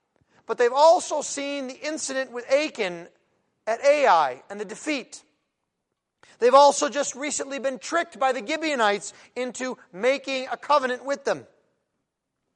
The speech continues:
And all of these ups and downs are going according to the plan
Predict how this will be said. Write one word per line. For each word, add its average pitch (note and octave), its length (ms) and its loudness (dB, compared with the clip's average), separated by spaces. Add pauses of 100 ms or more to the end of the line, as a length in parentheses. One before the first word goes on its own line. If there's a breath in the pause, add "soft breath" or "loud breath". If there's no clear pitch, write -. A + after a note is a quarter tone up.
(340 loud breath)
And B3 120 -8
all F4 380 10
of E4 80 -4
these C#4+ 260 -6
ups D4+ 540 0 (540)
and A3 200 -10
downs B2+ 720 -2 (800)
are G3 120 2
going A#3+ 420 2
according G#3+ 640 -4
to E3 100 -14
the E3+ 80 -12
plan D3+ 720 -2